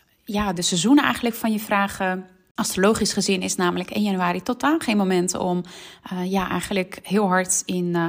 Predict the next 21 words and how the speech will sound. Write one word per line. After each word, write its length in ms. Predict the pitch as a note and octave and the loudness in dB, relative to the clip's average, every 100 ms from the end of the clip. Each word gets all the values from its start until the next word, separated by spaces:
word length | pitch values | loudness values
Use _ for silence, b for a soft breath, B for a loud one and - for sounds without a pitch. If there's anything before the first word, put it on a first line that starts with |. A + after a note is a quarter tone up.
| - | 0
in 140 | G3+ | -2
de 80 | F#3 | 0
actie 340 | G3 - E3 | -2 -2 -4
te 120 | D#3+ | -4
gaan. 360 | F3+ - G3+ A3+ - B B B A3+ B | -4 -4 -4 -6 -12 B B B -14 B
Het 140 | - G3+ | -2 2
jaar 220 | F#3 C4 | 4 4
begint 280 | B3+ A3 G3 | 2 0 2
eigenlijk 560 | - A3+ G#3+ F#3+ - - _ | 2 2 0 -4 -6 -20 _
astrologisch 580 | G#3+ - G#3+ B3 A3 - | -2 0 2 2 2 -2
gezien 240 | G3 G3 | -2 -2
pas 200 | F3+ F3 | -2 -4
op 80 | - | -4
eenentwintig 480 | - A3+ G#3+ F#3+ - | 0 0 0 -2 -4
maart 340 | F3+ F3 G#3 - | -2 -2 -4 -4
met 380 | F3+ F3 - - | -2 -2 -4 -4
Ram, 360 | G3 A#3+ G#3+ E3+ | -2 0 0 -4
die 140 | F#3 | -2
de 80 | F3+ | 0
lente 340 | F3+ G3+ G#3 - - | 0 0 0 -4 -8
initieert. 680 | F3+ E3+ F3 - - - | -4 -4 -2 -4 -6 -8